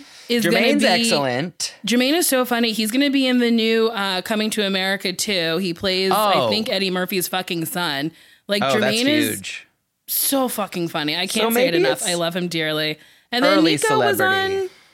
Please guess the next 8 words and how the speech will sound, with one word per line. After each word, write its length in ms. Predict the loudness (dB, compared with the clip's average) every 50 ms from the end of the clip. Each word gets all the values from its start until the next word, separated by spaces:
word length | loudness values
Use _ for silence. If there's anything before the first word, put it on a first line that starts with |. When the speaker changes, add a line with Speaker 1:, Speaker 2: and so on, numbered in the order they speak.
| _ _ _ -6
Speaker 1:
was 160 | -4 -2 0
on 560 | 0 2 2 2 2 2 2 2 2 0 0 -4
Speaker 2:
Scream 500 | -8 -12 -10 -6 -2 -2 0 0 0 -2
Four 640 | -2 0 2 2 4 4 4 4 4 4 4 2 2
and 160 | 0 0 -2
something 340 | -4 -4 -4 -4 -4 -2 -2
else. 320 | -2 0 0 -2 -2 -4 -6
Speaker 1:
something. 1120 | -8 -8 -8 -8 -6 -4 -2 -4 -4 -4 -4 -4 -2 -2 0 -2 -2 -2 -2 -2 -4 -6